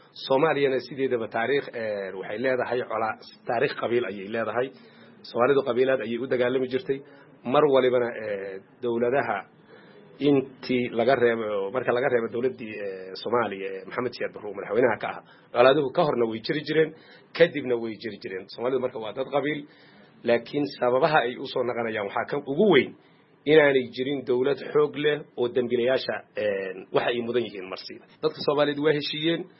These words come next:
boqolkiiba boqol waa la heshiiyey, laakiin mushkiladda jirtaa waxay tahay dambiilayaal qoryo haysta ayaa dadkii ku dhex jira.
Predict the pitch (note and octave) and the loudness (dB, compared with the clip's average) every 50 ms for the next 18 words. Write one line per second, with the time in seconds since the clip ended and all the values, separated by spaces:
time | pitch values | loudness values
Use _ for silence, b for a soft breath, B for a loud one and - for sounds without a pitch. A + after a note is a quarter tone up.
0 | b b b _ _ C3 C#3 D3 C3+ D3+ D3 D3 C#3+ C#3 D3 C#3 C3 B2 C#3 D3+ | b b b _ _ 2 2 2 2 2 0 0 -2 -2 -2 -2 2 2 4 4
1 | D#3 D#3 D3 C#3+ B2+ - - D3 D#3 D3 - B B B B B B - C#3+ D3+ | 4 2 0 0 -2 -4 -2 -2 -2 -2 -4 B B B B B B 0 2 4
2 | - F#3+ F#3+ F3+ F3 - F#3 G3+ A3+ G3 F#3 D3+ D#3+ C3+ E3+ E3 E3+ G#3 F#3 - | 4 4 4 4 2 2 2 4 4 4 4 2 2 2 2 4 4 2 0 -2
3 | C#3 - C3+ B2+ B2 A2 - C3+ C3 B2+ C#3 C3 C3+ C3 D3 E3 E3+ F3 C#3 C#3 | -2 0 0 -2 -2 -2 -4 -4 -4 -4 -4 -4 -2 0 2 2 0 0 0 -2
4 | C3 B2 A#2 A2 - - E2 - - - - G2+ - b b b b b b b | -2 -2 -4 -6 -6 -8 -10 -10 -12 -12 -14 -14 -14 b b b b b b b
5 | b _ - C3 C#3 C#3+ D3 C#3 A#2+ A2 D3+ F3+ F#3+ - - C#3+ B2+ - C3 A#2+ | b _ -4 0 4 4 4 4 4 4 4 4 4 4 -2 -6 -6 -6 -2 0
6 | B2 A#2+ A#2+ A#2 - G#2+ - - | 0 0 0 -4 -10 -12 -14 -14